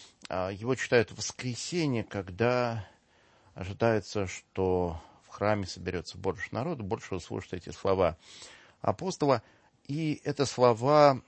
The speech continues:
э, святого апостола Павла из послания к Колоссянам.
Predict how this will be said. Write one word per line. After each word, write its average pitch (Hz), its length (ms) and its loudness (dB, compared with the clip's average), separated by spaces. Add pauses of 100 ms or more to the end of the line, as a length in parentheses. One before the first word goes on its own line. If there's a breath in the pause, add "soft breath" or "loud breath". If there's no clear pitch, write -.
э, 95 200 -12
святого 113 400 2
апостола 104 460 -2
Павла 143 320 6
из - 240 -6
послания 110 760 2 (340 soft breath)
к - 60 -4
Колоссянам. 107 800 2